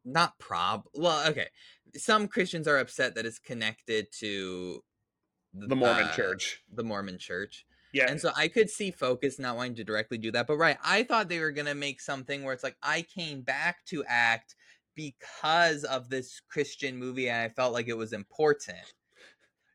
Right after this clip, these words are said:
Speaker 2: Yet
Speaker 1: Which
Speaker 2: another person connected to Connie becomes a Christian.
Speaker 1: Well, yeah. But it's like, right? It's like Whit says she came, it's almost like he's saying she came back for some, like, really es-, a special thing, unless they're just saying, like,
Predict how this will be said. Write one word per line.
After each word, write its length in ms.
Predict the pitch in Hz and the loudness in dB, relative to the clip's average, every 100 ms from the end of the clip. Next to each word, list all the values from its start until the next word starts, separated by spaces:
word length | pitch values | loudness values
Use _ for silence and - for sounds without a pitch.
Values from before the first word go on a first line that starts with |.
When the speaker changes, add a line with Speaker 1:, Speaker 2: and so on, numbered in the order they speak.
| - | 8
Speaker 2:
Yet 140 | 147 | 10
Speaker 1:
Which 0 | |
Speaker 2:
another 300 | 139 165 190 | 10 8 6
person 320 | 196 185 185 | 6 6 4
connected 360 | 147 160 165 165 | 2 2 2 0
to 60 | 160 | 2
Connie 340 | 202 170 120 | 4 4 4
becomes 400 | 120 123 143 123 | 2 0 0 -2
a 60 | 131 | 0
Christian. 640 | 151 147 - 110 117 147 _ _ _ _ _ _ _ - | 2 2 2 -8 -6 -8 _ _ _ _ _ _ _ -6
Speaker 1:
Well, 140 | 151 | 0
yeah. 400 | 147 120 90 95 - _ _ _ _ - | 4 4 2 -2 -6 _ _ _ _ 2
But 140 | 208 | 6
it's 240 | 214 208 202 | 6 4 -2
like, 340 | 208 185 - _ _ 160 | -2 -2 -8 _ _ -6
right? 400 | 160 185 208 - | 2 2 2 0
It's 220 | 190 - | -2 0
like 160 | 196 180 | -2 -2
Whit 360 | 170 190 208 - | -2 0 0 0
says 380 | 190 180 - - | 0 0 -2 -10
she 240 | - 180 | -8 -8
came, 360 | - 202 208 202 | -8 -6 -6 -2
it's 180 | 202 190 | -2 0
almost 360 | 196 247 262 220 | 0 0 0 0
like 140 | 190 | -2
he's 140 | 190 185 | -2 -2
saying 160 | 175 | -2
she 180 | - 180 | -4 -8
came 220 | - 208 | -4 -2
back 200 | 196 185 | 2 0
for 100 | 180 | 0
some, 260 | 165 165 156 | -2 0 2
like, 260 | 143 131 - - - | 0 0 -4 -20 -8
really 420 | 143 170 180 165 | 0 2 4 2
es-, 220 | 147 - - | 2 -2 -6
a 200 | 147 147 - | -4 -4 -8
special 500 | - - 151 156 135 | -6 0 0 2 -2
thing, 280 | - 147 143 | -2 -2 0
unless 240 | 147 160 | 0 0
they're 100 | 202 | -2
just 200 | 170 156 | -2 -2
saying, 200 | 147 139 | 0 0
like, 180 | 120 104 | -2 -4